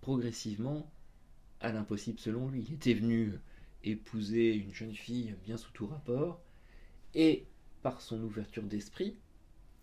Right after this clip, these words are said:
peut-être par le jeu de l'expérience, il comprend que, euh, il y a, il y a problème, il y a quelque chose qu'il n'avait pas soupçonné auparavant, il y a, il y a une innovation en quelque sorte, il y a nouveauté.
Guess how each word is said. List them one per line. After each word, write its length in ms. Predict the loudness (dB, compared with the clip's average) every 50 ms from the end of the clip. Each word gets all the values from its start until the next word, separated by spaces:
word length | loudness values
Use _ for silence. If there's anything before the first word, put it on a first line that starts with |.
| -20 -20 -16
peut-être 180 | -16 -16 -14
par 160 | -14 -14 -16 -14
le 80 | -12
jeu 60 | -12 -12
de 40 |
l'expérience, 680 | -12 -14 -16 -12 -10 -8 -8 -6 -6 -8 -8 -10 -14 -18 -18 -4
il 240 | 0 2 2 2 0
comprend 440 | -2 -4 -4 -6 -6 -8 -12 -12 -12 -14 -16 -16 -18 -18 -20 -20 -20 -20 -20 -20 -20 -14 -2
que, 280 | 2 2 4 4 4 2
euh, 320 | 0 -2 -4 -4 -8 -8 -10 -10 -10 -10 -10 -12 -12 -12 -12 -12 -12 -10
il 220 | -6 -2 0 0
y 100 | 2 2
a, 400 | 0 0 0 -2 -2 -2 -4 -6 -6
il 120 | -6 -2 0
y 80 | 0
a 80 | 0 0
problème, 680 | 0 0 0 0 2 2 2 2 2 2 2 2 2
il 160 | 0 0 0
y 80 | 0 0
a 80 | 0
quelque 240 | 0 0 -2 -2 -4
chose 240 | -4 -2 -2 -4 -2
qu'il 100 | -2 -4
n'avait 180 | -6 -4 -6 -6
pas 120 | -6 -6
soupçonné 420 | -4 -4 -6 -8 -6 -6 -6 -4 -4
auparavant, 720 | -6 -6 -6 -4 -4 -4 -2 -2 -2 0 0 0 0 -2
il 120 | -2 -2
y 60 | -2
a, 140 | -4 -6 -8 -10 -14 -18 -20 -20 -20 -20 -20 -20 -20 -10 -6
il 140 | -2 0 2
y 100 | 2 2
a 120 | 2 4
une 140 | 4 6 8
innovation 500 | 8 10 8 8 6 4 2 0 -2 -2
en 60 | -2
quelque 260 | -4 -6 -6 -6 -6
sorte, 340 | -6 -6 -10 -14 -16 -20 -20 -20 -20 -20 -20 -18 -18 -18 -18 -18 -20 -20 -20 -14 -12
il 80 | -8 -6
y 80 | -4
a 80 | 0 2
nouveauté. 500 | 4 6 6 8 6 6 4 2 -2